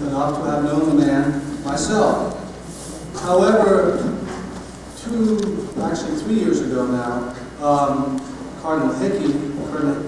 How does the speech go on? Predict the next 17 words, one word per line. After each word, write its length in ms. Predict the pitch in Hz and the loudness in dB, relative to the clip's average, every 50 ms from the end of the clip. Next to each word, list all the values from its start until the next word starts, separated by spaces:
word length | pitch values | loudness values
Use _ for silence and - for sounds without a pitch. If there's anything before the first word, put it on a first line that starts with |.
| - - - - | -8 -8 -8 -6
uh, 280 | 139 131 123 123 - - | -6 -4 -4 -4 -4 -2
current 280 | 170 165 156 143 151 | -2 -2 0 0 0
Archbishop 440 | - - - - - - - - - | 0 -2 -2 -2 -2 -2 -2 -2 0
of 140 | - 220 175 | -2 -2 -2
the 60 | - | -2
Diocese, 540 | - - 180 190 196 190 - - - - - - - - - - - - - - - - | -2 0 2 2 2 2 2 0 0 -2 -2 -4 -6 -8 -10 -10 -12 -12 -12 -12 -6 -2
he 200 | 196 202 202 202 202 202 202 196 | 0 2 2 2 2 2 0 4
knew 220 | 190 196 202 202 | 6 8 8 10
of 80 | 196 165 | 8 8
my 340 | 170 170 170 165 165 165 165 | 6 4 4 4 6 8 8
interest 400 | 170 170 170 165 156 151 151 147 | 8 8 6 4 2 2 2 2
in 240 | 143 143 147 - | 4 4 2 2
church 240 | - 147 147 143 - | 0 0 0 0 0
history, 400 | - 185 196 185 180 185 175 165 151 | 0 0 0 0 0 2 2 2 2
and 100 | 143 156 | 2 2
he 80 | 151 | 0
asked 380 | 147 151 156 147 156 156 156 | 0 0 -2 -2 -2 -4 -6